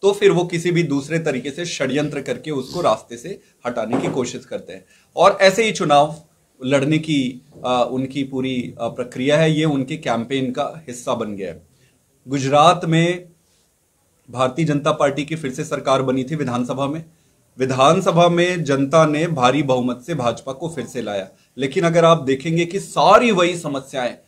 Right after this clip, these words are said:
रो-, बेरोजगारी की समस्या अभी भी जस की तस है, किसानों की परिस्थिति में कोई बदलाव हुआ नहीं, जस का तस है। अभी ड्रग्स के बारे में कुछ मैं खबरें पढ़ रहा था, ड्रग्स, पंजाब पुलिस और गुजरात पुलिस ने गुजरात में कई सारे ड्रग्स के,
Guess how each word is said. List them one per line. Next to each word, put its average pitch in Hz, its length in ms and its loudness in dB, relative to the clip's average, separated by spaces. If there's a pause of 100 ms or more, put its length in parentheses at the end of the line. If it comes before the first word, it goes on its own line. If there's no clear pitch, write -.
(140)
रो-, 135 160 -4
बेरोजगारी 147 520 2
की 170 100 -4
समस्या 160 420 -2
अभी 123 200 0
भी 139 100 -2
जस 135 180 -6
की 147 120 -14
तस 135 240 -10
है, - 160 -14 (180)
किसानों 160 340 0
की 160 120 -2
परिस्थिति 147 420 -6
में 147 140 -4
कोई 143 140 -4
बदलाव 131 380 2
हुआ 135 220 -2
नहीं, 123 380 -6
जस 120 180 -8
का 143 120 -8
तस 127 220 -8
है। 135 200 -10 (300)
अभी 190 420 0
ड्रग्स 156 400 2
के 196 120 0
बारे 160 220 6
में 165 100 0
कुछ 170 240 -4
मैं 165 180 0
खबरें 156 360 0
पढ़ 147 140 2
रहा 127 180 2
था, 151 220 2
ड्रग्स, 151 440 0 (480)
पंजाब 135 360 4
पुलिस 170 360 -2
और 170 120 -2
गुजरात 139 360 4
पुलिस 147 360 -6
ने 190 120 -6
गुजरात 143 480 0
में 165 180 -2
कई 165 140 0
सारे 165 280 2
ड्रग्स - 300 -4
के, 151 260 -4